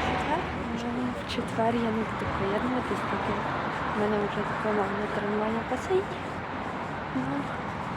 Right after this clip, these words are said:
викладач сказав, що все зрозуміє, якщо когось не буде. Ну так, от, тихіше. Ось, а,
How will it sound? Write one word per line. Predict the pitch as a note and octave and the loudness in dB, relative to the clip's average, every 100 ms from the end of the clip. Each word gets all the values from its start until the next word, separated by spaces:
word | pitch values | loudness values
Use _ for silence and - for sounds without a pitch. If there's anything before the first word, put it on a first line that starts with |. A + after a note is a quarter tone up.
| - - - | -4 -4 -2
викладач | B3 - A#3 A#3 - | -2 0 0 0 -2
сказав, | - A3 G#3 | -4 -4 -4
що | - - | -6 -4
все | A3+ G#3+ | -2 -2
зрозуміє, | G#3+ - A3+ C4 D#4 D4 | -2 -2 -2 0 0 0
якщо | - G3+ - | -4 -6 -2
когось | G#3 G#3 - | -2 0 -2
не | F#3+ | -2
буде. | F3 F3 E3 - - - - - - - | -2 -4 -6 -8 -8 -10 -10 -12 -8 -2
Ну | G3+ F#3 | 0 0
так, | F3 D3 C#3 - | -6 -8 -4 -2
от, | F3+ - - | -2 -4 -8
тихіше. | - - G3 - - - - - - - - - | -8 -8 -6 -6 -8 -8 -8 -6 -6 -6 -6 -4
Ось, | F#3+ F3+ - | -2 -2 -4
а, | G#3+ | -2